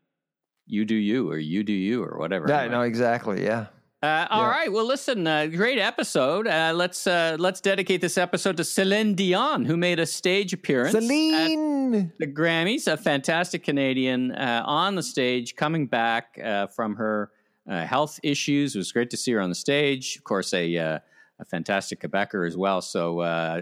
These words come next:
Speaker 1: I wanted to dedicate this to, uh, Celine Dion for getting back on the
Speaker 2: And,
Speaker 1: stage
Speaker 2: and,
Speaker 1: and
Speaker 2: and for the record, Taylor
Speaker 1: Yeah.
Speaker 2: Swift did not snub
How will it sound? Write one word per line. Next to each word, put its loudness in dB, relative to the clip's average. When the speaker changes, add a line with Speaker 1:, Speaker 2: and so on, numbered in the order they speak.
Speaker 1:
I 0
wanted -2
to -2
dedicate -2
this -4
to, -2
uh, 0
Celine 0
Dion 0
for -6
getting -2
back 0
on -2
the -6
Speaker 2:
And, 0
Speaker 1:
stage 2
Speaker 2:
and, -2
Speaker 1:
and -2
Speaker 2:
and -2
for 2
the 0
record, -2
Taylor 0
Speaker 1:
Yeah. 2
Speaker 2:
Swift -2
did -2
not -2
snub -2